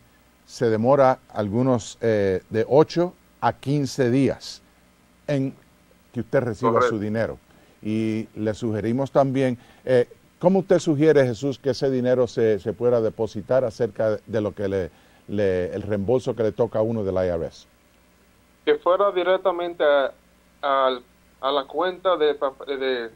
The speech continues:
Speaker 2: de cliente,
Speaker 1: Ok.
Speaker 2: por si acaso, por si acaso, porque algunas veces la I R S dan crédito.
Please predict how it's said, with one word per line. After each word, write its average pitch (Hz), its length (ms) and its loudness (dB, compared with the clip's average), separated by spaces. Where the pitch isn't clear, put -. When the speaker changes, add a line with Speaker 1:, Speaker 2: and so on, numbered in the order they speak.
Speaker 2:
de 131 160 0
cliente, 135 520 -4
Speaker 1:
Ok. 98 240 -8
Speaker 2:
por 143 180 4
si 135 60 -2
acaso, 147 680 0
por 135 140 -6
si - 80 -4
acaso, 147 320 -2
porque 131 160 -2
algunas 143 320 0
veces 139 400 -2
la 120 500 2
I 127 160 2
R 156 300 4
S 131 80 -8
dan 131 200 -4
crédito. 135 580 -2